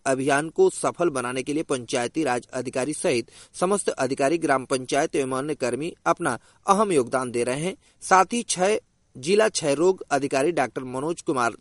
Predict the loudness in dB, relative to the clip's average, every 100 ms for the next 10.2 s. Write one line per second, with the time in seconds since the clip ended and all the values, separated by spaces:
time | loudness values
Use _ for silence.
0 | -4 2 2 2 -2 -14 0 2 2 0
1 | -2 -4 -4 -4 -6 -8 -4 -4 -4 -8
2 | -10 _ _ _ _ _ _ _ _ _
3 | _ _ _ _ _ -2 0 0 -2 0
4 | -2 -4 _ -2 2 4 4 0 0 -4
5 | 2 2 2 -2 0 -2 -4 _ _ -14
6 | -2 4 4 4 -2 _ _ _ _ _
7 | _ _ _ _ _ -2 0 0 -4 -2
8 | 4 4 4 -2 -2 0 2 0 -2 -4
9 | -4 -2 4 4 4 0 -2 0 -2 -2
10 | 2 0